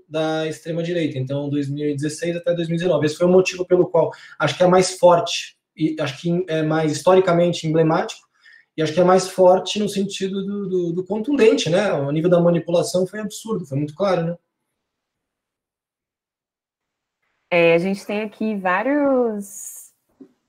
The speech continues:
Speaker 2: vários comentários sobre o filme, né? Não tem exatamente uma pergunta,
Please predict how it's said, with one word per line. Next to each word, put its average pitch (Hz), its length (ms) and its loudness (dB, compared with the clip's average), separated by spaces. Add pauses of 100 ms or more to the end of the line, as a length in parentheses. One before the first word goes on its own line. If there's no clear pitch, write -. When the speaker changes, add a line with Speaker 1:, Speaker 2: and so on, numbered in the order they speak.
(140)
Speaker 2:
vários 196 380 0
comentários 233 680 2
sobre 208 260 -4
o 202 40 -10
filme, 202 480 -6
né? 196 400 -2
Não 208 160 -8
tem 208 160 -6
exatamente 214 460 -6
uma 208 100 -10
pergunta, 202 840 -4